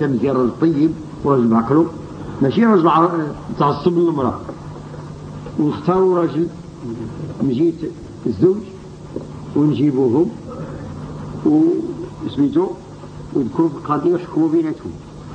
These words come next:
ويشوفوا واش كاين شي خير في هذا الزواج وكاين باقي شي تأم-، جمع والتأم-، زوجو الله يجعل الجمع سلامة. إذا كان الجمع ج-، جمع لا يلتئم ولا جمع كثير، جمع كثير. يفرقوا بيناتهم.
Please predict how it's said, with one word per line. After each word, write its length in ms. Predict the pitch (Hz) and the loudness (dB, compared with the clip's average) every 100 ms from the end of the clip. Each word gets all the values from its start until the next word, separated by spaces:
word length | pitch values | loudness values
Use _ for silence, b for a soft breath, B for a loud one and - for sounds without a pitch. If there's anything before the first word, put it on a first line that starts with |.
| - | -4
ويشوفوا 460 | 143 131 160 143 185 | -2 2 0 2 2
واش 100 | 185 - - - - | 2 -2 -10 -12 -4
كاين 160 | 185 190 | 2 2
شي 160 | 190 185 | 2 0
خير 380 | 190 240 247 - - - - - - | 4 4 4 0 -6 -12 -12 -6 2
في 60 | |
هذا 120 | 156 | 4
الزواج 400 | 120 110 160 214 180 - - - - - - | 4 2 4 4 2 -4 -14 -14 -14 -10 4
وكاين 220 | 180 170 | 6 6
باقي 300 | 165 170 170 | 4 4 4
شي 180 | 151 165 | 4 2
تأم-، 380 | 185 185 160 - - - - - - | 2 2 2 0 -6 -12 -14 -14 -4
جمع 300 | - 127 226 - - - - - - - | 0 2 2 0 -6 -16 -18 -16 -8 -2
والتأم-، 500 | 143 180 190 165 127 | 0 0 0 0 -2
زوجو 260 | 135 202 202 - - - - - - - - 123 | -2 -2 -2 -8 -16 -16 -14 -14 -12 -12 -6 0
الله 200 | 120 131 | 2 2
يجعل 220 | 117 120 | 2 2
الجمع 300 | 127 127 131 | 2 2 0
سلامة. 500 | 131 147 175 175 113 - - - - 147 | 2 2 4 2 0 -4 -12 -14 -2 2
إذا 180 | 208 | 2
كان 160 | 226 226 | 4 4
الجمع 340 | 220 170 190 | 4 4 4
ج-، 360 | 175 160 196 170 | 4 4 4 4
جمع 240 | 151 170 160 | 4 4 2
لا 240 | 170 180 | 4 6
يلتئم 400 | 180 175 190 170 | 6 6 4 6
ولا 160 | 170 170 | 8 6
جمع 200 | 139 147 | 6 0
كثير، 420 | - 190 240 226 - - - | 2 4 4 4 -2 -8 0
جمع 180 | 139 202 | 2 2
كثير. 400 | - - 330 - - - - - - - - - - - - - - | 0 0 0 0 -6 -14 -14 -12 -12 -12 -12 -12 -12 -12 -12 -12 -6
يفرقوا 320 | - 139 165 185 | -2 0 2 2
بيناتهم. 400 | 208 190 - | 2 0 -2